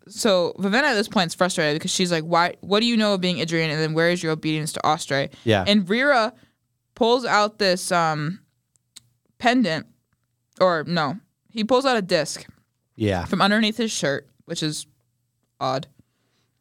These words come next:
Speaker 2: Got a belly disc, got a tummy disc.
Speaker 1: <laughs> But he pulls it out, and it's inscribed with his parents' names, and he says, "My father carried me down here from the highlands.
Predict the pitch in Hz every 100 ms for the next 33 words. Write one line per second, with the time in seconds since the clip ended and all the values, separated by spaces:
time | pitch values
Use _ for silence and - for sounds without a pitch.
0 | - 131 117 127 131 123 117 - - 147
1 | 139 180 160 143 143 - 220 220 202 -
2 | - - _ 285 269 277 220 202 196 -
3 | 185 190 180 - - 196 - 196 202 220
4 | - 196 175 160 165 160 147 - - 151
5 | 143 170 - _ _ - 202 202 190 190
6 | 196 214 220 254 - 208 214 220 190 175
7 | 190 190 180 170 170 165 170 139 117 139